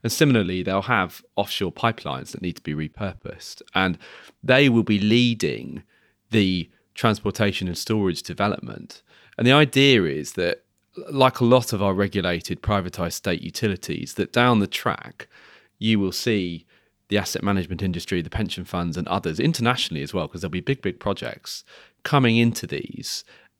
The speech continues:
and taking a stake, an equity stake, because they are attractive investments with long-term stable returns. So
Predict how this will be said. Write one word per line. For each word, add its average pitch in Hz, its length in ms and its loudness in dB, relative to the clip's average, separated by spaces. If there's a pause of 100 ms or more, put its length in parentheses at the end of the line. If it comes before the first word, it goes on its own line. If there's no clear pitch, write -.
and 95 400 0 (320)
taking 120 440 0
a 92 120 -2
stake, 98 480 -2
an 101 80 2
equity 101 320 -6
stake, - 520 -6 (420)
because 107 420 4
they 101 140 4
are 95 180 2
attractive 101 480 -2
investments 87 600 -6
with 98 140 -8
long-term 101 720 0
stable 90 420 -4
returns. 123 520 -4
So 147 200 4